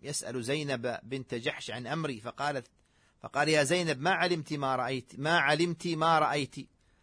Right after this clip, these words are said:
قالت: "يا رسول الله، أحمي سمعي وبصري، والله ما علمت عليها إلا خيرا". قالت: "وهي التي كانت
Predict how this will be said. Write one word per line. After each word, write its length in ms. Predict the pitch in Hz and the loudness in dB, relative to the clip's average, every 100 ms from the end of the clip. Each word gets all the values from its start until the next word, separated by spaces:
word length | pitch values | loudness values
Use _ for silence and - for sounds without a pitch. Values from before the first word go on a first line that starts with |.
| _ _ - | _ _ -14
قالت: 240 | - - | -12 -8
"يا 140 | 151 139 | -2 -2
رسول 320 | 127 135 127 | -2 -4 -4
الله، 420 | 127 127 120 98 - _ _ _ _ - | -4 -4 -6 -8 -14 _ _ _ _ -8
أحمي 300 | 127 123 120 | -6 -6 -8
سمعي 360 | 107 113 104 107 | -8 -8 -8 -8
وبصري، 560 | 107 101 - - - - _ _ _ _ _ _ _ _ _ _ - | -8 -10 -10 -12 -14 -20 _ _ _ _ _ _ _ _ _ _ -8
والله 380 | 113 127 120 117 | -2 0 0 0
ما 160 | 120 | -2
علمت 420 | 101 110 113 101 | -2 -4 -6 -6
عليها 500 | 107 95 110 107 101 | -6 -6 -6 -6 -8
إلا 240 | 107 104 98 | -8 -10 -10
خيرا". 720 | - 107 101 101 101 95 - - _ _ _ _ _ _ _ _ _ | -8 -6 -4 -4 -4 -6 -10 -16 _ _ _ _ _ _ _ _ _
قالت: 500 | 117 120 113 107 - | 2 4 4 2 -4
"وهي 300 | 117 104 120 | -8 -6 -4
التي 380 | 135 117 - 107 | -4 -6 -8 -12
كانت 400 | - 120 110 | -6 -6 -4